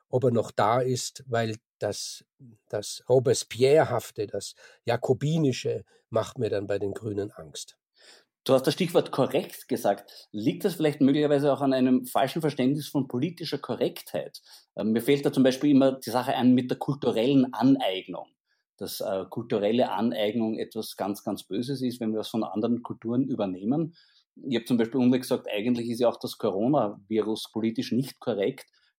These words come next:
Speaker 2: weil es ja eigentlich was autochthon Chinesisches ist und das wird von uns einfach so, äh, angenommen. Äh, wie stehst du zu dieser Problematik?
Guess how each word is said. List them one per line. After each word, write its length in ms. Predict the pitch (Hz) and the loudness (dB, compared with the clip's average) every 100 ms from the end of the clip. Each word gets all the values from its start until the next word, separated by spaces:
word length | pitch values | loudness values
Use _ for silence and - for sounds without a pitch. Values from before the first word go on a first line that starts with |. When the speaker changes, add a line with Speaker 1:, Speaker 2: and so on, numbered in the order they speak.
| - | -6
Speaker 2:
weil 100 | 104 | -4
es 80 | |
ja 80 | 107 | -2
eigentlich 220 | 110 110 | -2 -2
was 120 | 117 113 | -2 -2
autochthon 580 | 110 104 - 104 113 | -2 -4 -6 -4 -4
Chinesisches 640 | - 101 95 113 127 123 127 | -4 -6 -6 -6 -6 -6 -4
ist 240 | 131 123 | -6 -6
und 200 | 120 110 | -10 -12
das 120 | 113 | -14
wird 160 | 113 113 | -14 -12
von 140 | 104 | -8
uns 180 | 101 113 | -8 -6
einfach 300 | 107 - - | -8 -10 -16
so, 320 | - 95 113 _ _ _ _ | -10 -8 -8 _ _ _ _
äh, 60 | - | -16
angenommen. 880 | - 104 110 107 101 101 139 147 - _ | -10 -6 -2 0 0 0 0 -2 -8 _
Äh, 160 | 123 127 | -4 -2
wie 160 | 127 | -2
stehst 340 | 147 151 143 - | 0 0 0 0
du 80 | 147 | 0
zu 120 | 131 | 0
dieser 220 | 120 110 | -2 0
Problematik? 640 | 107 98 95 85 - - | 0 -2 -2 -4 -8 -18